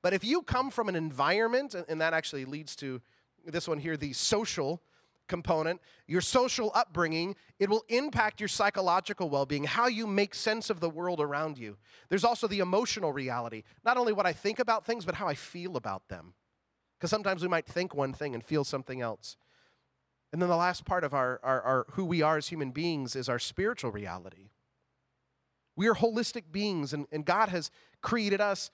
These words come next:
as multifaceted people. We are biological, we're psychological, we are emotional, we're social, and we're spiritual. And each of these, these parts of who we are will impact our mental health and well-being.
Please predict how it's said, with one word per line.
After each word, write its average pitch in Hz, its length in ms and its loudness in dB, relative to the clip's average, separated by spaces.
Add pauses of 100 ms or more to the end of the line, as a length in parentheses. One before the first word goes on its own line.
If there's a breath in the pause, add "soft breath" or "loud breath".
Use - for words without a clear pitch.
(140)
as 151 140 0
multifaceted 180 960 0
people. 160 300 -6
We 160 100 0
are 151 80 4
biological, 151 800 2
we're 120 80 -2
psychological, 127 1040 0 (380 soft breath)
we 127 140 0
are 120 100 2
emotional, 151 760 0 (180)
we're 123 100 -2
social, 139 500 -4
and 123 120 -8
we're 117 100 -6
spiritual. 135 600 -10 (400 soft breath)
And 165 160 -2
each 262 240 0
of 214 80 0
these, 196 240 -4 (260)
these 180 220 -10 (160)
parts 226 320 -2
of 170 100 -6
who 233 180 -16
we 202 200 -8
are 190 180 2
will 165 220 -2
impact 165 520 -4
our 143 140 0
mental 143 500 -6 (280 loud breath)
health - 400 -2
and 135 160 -6
well-being. 123 640 -6